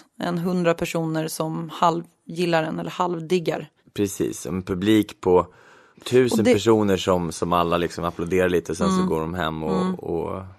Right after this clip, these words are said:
Speaker 2: och lite går vidare. Eller att verkligen kunna nå en person.
Speaker 1: Ja, exakt. Och faktiskt få att kunna inspirera till förändring.
Speaker 2: Och det är det som jag är så stolt över just med podden, att det är
Speaker 1: Mm.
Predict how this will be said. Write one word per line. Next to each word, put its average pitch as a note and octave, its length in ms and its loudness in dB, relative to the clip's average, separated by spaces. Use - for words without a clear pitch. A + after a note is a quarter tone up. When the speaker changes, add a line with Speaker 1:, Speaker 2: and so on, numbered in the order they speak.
Speaker 2:
och - 140 -8
lite E2 220 -4
går E2+ 120 -6
vidare. E2+ 280 0
Eller F#2 320 2
att - 280 -2
verkligen F2 540 -2
kunna E2 220 -4
nå F#2 280 4
en D2+ 120 0
person. D2+ 300 -4
Speaker 1:
Ja, C4+ 200 6
exakt. E4 340 -2
Och B3+ 100 0
faktiskt - 360 -4
få B3 220 6
att - 420 -4
kunna G3+ 500 4
inspirera G#3+ 600 2
till G3+ 140 -6
förändring. F#3+ 560 0
Speaker 2:
Och A2 80 -4
det G#2 80 -2
är A2 40 0
det A2+ 200 6
som G2+ 260 -2
jag G#2 320 6
är G2 40 6
så F2 140 -8
stolt F2+ 360 0
över E2 160 2
just E2+ 220 -4
med E2+ 280 -4
podden, A#2+ 280 2
att F2 120 -10
det F#2 140 2
är G#2+ 40 4
Speaker 1:
Mm. G2+ 260 0